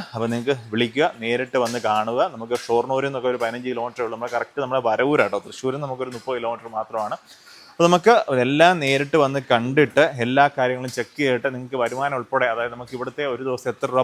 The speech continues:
പാൽ ഇവിടെ അളക്കുന്നുണ്ട് എന്നുള്ള കാര്യങ്ങളെല്ലാം നിങ്ങൾ മനസ്സിലാക്കി എല്ലാം നിങ്ങൾക്ക് പ്രോഫിറ്റബിൾ ആണ് എന്ന് തോന്നുകയാണെന്നുണ്ടെങ്കിൽ മാത്രം നിങ്ങൾ എടുക്കാവുന്നതാണ്. ആ, നല്ല രീതിയിൽ പരിപാലിച്ചുകൊണ്ടിരുന്ന ഒരു, ആ, ഡയറി ഫാമാണ് നമ്മുടെ, ആ, ഏതൻ,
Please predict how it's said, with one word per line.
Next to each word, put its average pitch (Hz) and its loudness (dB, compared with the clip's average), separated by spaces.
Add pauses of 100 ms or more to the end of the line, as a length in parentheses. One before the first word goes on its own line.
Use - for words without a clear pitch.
പാൽ 117 2
ഇവിടെ 123 4
അളക്കുന്നുണ്ട് 120 -4 (100)
എന്നുള്ള 120 -8 (120)
കാര്യങ്ങളെല്ലാം 135 0 (360)
നിങ്ങൾ 139 4 (120)
മനസ്സിലാക്കി 135 2 (140)
എല്ലാം 135 2
നിങ്ങൾക്ക് 131 -6
പ്രോഫിറ്റബിൾ 131 0 (140)
ആണ് 143 0 (120)
എന്ന് 123 -10
തോന്നുകയാണെന്നുണ്ടെങ്കിൽ 120 -10
മാത്രം 123 -10
നിങ്ങൾ 123 -6 (460)
എടുക്കാവുന്നതാണ്. 131 4 (420)
ആ, 123 4 (400)
നല്ല 151 2 (100)
രീതിയിൽ 185 4
പരിപാലിച്ചുകൊണ്ടിരുന്ന 127 -2
ഒരു, 117 -6 (180)
ആ, 117 -2 (140)
ഡയറി 113 -2
ഫാമാണ് 117 -2
നമ്മുടെ, 113 0 (340)
ആ, - 4 (760)
ഏതൻ, 117 4